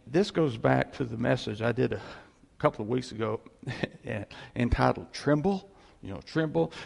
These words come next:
and it was tremble at God's word. A little trembling at the truth will in-,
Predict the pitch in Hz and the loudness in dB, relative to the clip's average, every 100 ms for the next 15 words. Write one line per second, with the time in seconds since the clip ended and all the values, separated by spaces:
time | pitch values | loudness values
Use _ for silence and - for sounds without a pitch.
0 | - - 123 110 - 117 95 - - 170 | -10 -4 -2 -2 -2 -2 -2 -8 -2 0
1 | 160 127 117 120 - 110 104 101 - - | 2 2 0 0 2 2 2 -2 -12 -8
2 | 113 131 107 95 - - - - - - | -2 0 0 -6 -12 -20 -20 -16 -16 -16
3 | - - _ - 113 120 175 254 302 262 | -20 -20 _ 0 2 6 10 10 8 2
4 | - - 190 247 220 151 107 104 143 - | -6 -4 6 8 8 4 2 -2 -4 -10
5 | - - - 139 143 107 - - 220 240 | -20 -20 0 2 2 -4 -8 -4 2 2
6 | 135 - - - - - - - - 123 | 2 -2 -16 -20 -20 -20 -20 -20 -12 0
7 | 147 147 143 | 2 4 0